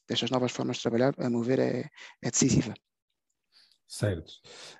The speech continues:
Speaker 2: Ahm, tu há pouco dizias, eh, relativamente à questão da hiperpersonalização, da forma de comunicar, eh, isso, isso traz-me aqui um, traz-me aqui um tema que o próprio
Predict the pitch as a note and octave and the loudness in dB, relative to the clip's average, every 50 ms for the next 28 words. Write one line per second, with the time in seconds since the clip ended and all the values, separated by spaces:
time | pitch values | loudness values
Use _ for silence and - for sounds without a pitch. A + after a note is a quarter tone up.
0 | _ - A#2 A2+ A2 G#2+ G2+ G2+ G2 F#2+ F2+ F2+ F2 E2 D#2+ D#2+ D#2 D#2+ - _ | _ 0 2 4 6 6 6 6 6 4 4 2 0 -2 -4 -6 -8 -10 -14 _
1 | _ _ - - - - C3 B2+ - D3 - - C#3 C3 A#2+ G2+ G2+ G2+ F#2+ F2+ | _ _ -12 0 6 6 6 8 6 4 6 6 6 6 6 6 4 2 4 4
2 | F2 D#2+ D#2 D#2+ - - - - - - G#2 F#2+ F#2 F2 E2+ E2+ E2 D#2+ D#2+ C#2+ | 2 0 0 -4 -6 -10 -10 -12 -10 -6 -4 -2 -2 0 -2 -2 -2 -4 -6 -8
3 | - - - - - - - - - F#2 A2+ B2 G#2+ B2 B2 A#2 G#2+ G2 - G2+ | -10 -12 -16 -16 -20 -20 -20 -16 -6 0 0 2 4 6 6 8 6 6 4 2
4 | F#2+ - - G2 F2+ F2 F2 F#2 F2+ E2+ D#2+ - - - A#2+ C3 C3 C3+ A#2+ G#2+ | 0 2 0 2 2 2 2 2 0 0 -2 -4 -4 0 2 2 4 6 6 4
5 | F#2+ - - - - - - G#2+ G#2 G2+ G2 F#2+ F#2 - - - E2 D#2+ D#2 - | 4 2 -4 -10 -6 0 2 2 4 4 2 0 0 -2 -2 -2 -4 -4 -4 -8
6 | - _ _ _ _ _ _ _ - _ _ _ - F#2 - - A#2+ G#2+ G#2 G2 | -12 _ _ _ _ _ _ _ -20 _ _ _ -8 -2 4 6 6 6 6 4
7 | F#2 - G2+ F#2+ F#2+ F#2 E2+ - - G2 G2 G#2 G#2+ G#2+ - _ _ _ _ - | 2 2 2 4 4 4 2 2 2 4 4 4 2 0 -4 _ _ _ _ -20
8 | - - _ _ _ - - G2 G2 F#2+ F#2 - - G#2+ G2+ - - - A#2 A2+ | -20 -20 _ _ _ -6 0 2 2 2 2 2 0 0 -2 -2 -2 0 2 0
9 | - - G#2+ - - - B2 A#2+ A2 A#2+ A#2 A2 - - F#2+ F2+ F2 F2 F2 E2+ | 2 0 -4 -6 -2 0 2 4 4 4 2 2 2 2 2 2 2 2 -2 -4
10 | E2+ E2+ F2 E2+ - - - - - - - F#2+ _ _ - - A2 A2 A2+ G#2 | -6 -8 -8 -10 -10 -12 -12 -12 -12 -14 -14 -16 _ _ -8 -4 0 0 0 2
11 | - G#2+ G2+ G#2 G2 - A2+ A2+ A#2 A#2+ A#2+ A#2+ A#2+ - - _ _ _ _ _ | 2 2 2 2 4 6 6 6 6 6 4 2 0 -2 -4 _ _ _ _ _
12 | _ _ _ _ _ _ _ _ - - A#2 G2+ - - A#2+ A#2+ G#2+ - - A2+ | _ _ _ _ _ _ _ _ -2 -2 0 0 4 6 6 6 6 6 4 4
13 | G#2 G#2 G2+ G2+ G2 G2 F#2+ F#2+ F#2 F#2 F2+ F2 E2+ E2+ E2+ E2 E2 E2 D#2+ | 4 6 6 6 6 6 4 4 4 4 4 2 2 0 0 -2 -4 -6 -6